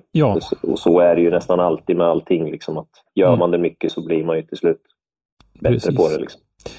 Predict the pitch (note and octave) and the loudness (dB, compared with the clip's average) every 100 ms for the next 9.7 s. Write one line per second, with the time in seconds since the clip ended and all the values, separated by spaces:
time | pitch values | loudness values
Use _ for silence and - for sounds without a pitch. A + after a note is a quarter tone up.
0 | - - - _ B2+ A#2+ C#3+ D#3+ - D3 | -20 -20 -20 _ 0 2 4 2 0 -2
1 | D#3+ G#3+ A3 D#3+ C3+ B2+ B2+ B2 A#2 A#2+ | 2 6 6 4 2 0 0 2 2 4
2 | A#2 - B2 B2 A2+ G#2 G#2 A2 - - | 2 0 2 4 4 2 0 -2 -8 -20
3 | - A#2 A2+ A2 A#2+ E3 - - - B2 | -4 -2 0 2 2 0 -2 -6 -2 -2
4 | - _ - C3 C3 C3 C3+ E3+ E3 - | -2 _ 0 2 2 0 0 2 2 2
5 | A#2+ A2+ B2 A2+ B2+ A#2 - - A#2+ A2 | 0 0 0 0 0 0 -2 -2 0 0
6 | - G#2+ - D3+ A#2+ G2+ - - - A#2 | 0 -2 0 -2 0 -2 -6 -8 -6 -4
7 | A2+ A2 A2 D#3+ C#3 - A#2+ - C3+ B2 | -4 -2 0 0 0 0 -2 0 0 0
8 | B2+ B2 B2 - B2 G#2+ - A#2 A2+ - | -2 -2 -4 -4 -4 -4 -2 -2 0 0
9 | A#2+ - A#2+ _ - A#2+ | 0 0 -4 _ -2 0